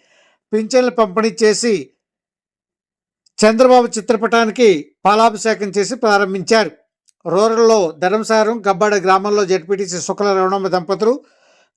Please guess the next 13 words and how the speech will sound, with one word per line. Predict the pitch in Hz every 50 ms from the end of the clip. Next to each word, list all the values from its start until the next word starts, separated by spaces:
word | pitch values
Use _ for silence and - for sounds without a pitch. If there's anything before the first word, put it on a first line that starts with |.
| 170 170
గబ్బాడ | 208 180 262 262 262
గ్రామంలో | 254 220 240 233 233 233 240 240 240 208 160 - - _
సర్పంచ్ | - - 208 202 190 - 233 202 175 202
ఈర | 202 214 208 220 214
రాజేశ్వరి | 214 208 190 196 214 196 - 214 202 190
దంపతులు, | 180 196 190 165 208 202 180 226 247
పార్టీ | 240 226 208 202 196 214
అధ్యక్షులు | 196 160 190 196 - - 190
పెట్ల | 147 196 185 185 196
అప్పలనాయుడు, | 185 180 - 196 185 185 196 202 226
ఉప | 208 151
సర్పంచ్ | 139 - 208 180 165 196 180 165 180
మాగిరెడ్డి | 160 180 185 165 175 185 180 165 170 143 123